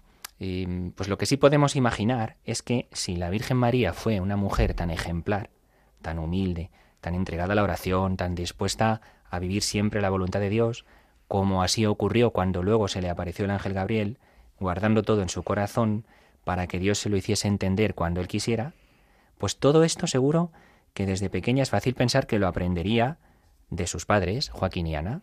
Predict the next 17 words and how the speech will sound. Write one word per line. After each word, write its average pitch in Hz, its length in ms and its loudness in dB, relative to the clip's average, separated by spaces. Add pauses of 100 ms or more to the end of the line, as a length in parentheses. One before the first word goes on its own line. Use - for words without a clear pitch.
en 87 120 -4
su - 160 -6
casa, 92 440 -4 (240)
que 95 100 -6
se 92 140 -4
lo 90 60 0
enseñarían 90 500 -2
a 80 80 -2
vivir. 90 300 -6 (380)
Y 90 100 -10
por 92 160 -4
haber 104 200 -2
recibido 117 400 2
estas 113 220 0
enseñanzas 113 680 4
de 113 120 4
ellos, 135 500 -4